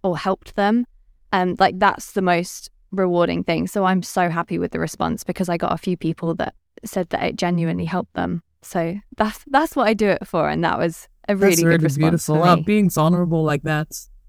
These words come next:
Speaker 2: in front of a camera, in front of such a big audience is, uh, I
Speaker 1: Yeah.
Speaker 2: can imagine, scary, but,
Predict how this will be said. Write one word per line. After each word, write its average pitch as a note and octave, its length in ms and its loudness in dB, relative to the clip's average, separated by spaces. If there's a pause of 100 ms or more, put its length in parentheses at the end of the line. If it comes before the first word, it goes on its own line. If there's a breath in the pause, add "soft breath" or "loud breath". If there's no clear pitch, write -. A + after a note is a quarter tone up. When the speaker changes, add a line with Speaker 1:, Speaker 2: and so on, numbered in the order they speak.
(360)
Speaker 2:
in E3 60 0
front G3 240 4
of E3 80 2
a F3+ 40 -2
camera, F3+ 600 2
in F3 100 2
front F3+ 220 2
of E3+ 80 0
such - 340 2
a E3+ 60 0
big E3+ 180 2
audience E3+ 680 4
is, D3 260 -2
uh, D3 300 0
I - 40 0
Speaker 1:
Yeah. A3+ 120 4
Speaker 2:
can G3+ 160 6
imagine, E3 360 2
scary, D3 540 2
but, - 400 -2